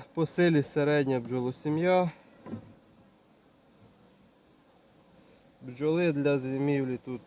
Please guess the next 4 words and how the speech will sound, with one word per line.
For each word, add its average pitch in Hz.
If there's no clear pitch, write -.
вистачає. 165
Це 160
рамка 143
медово-пергова. 135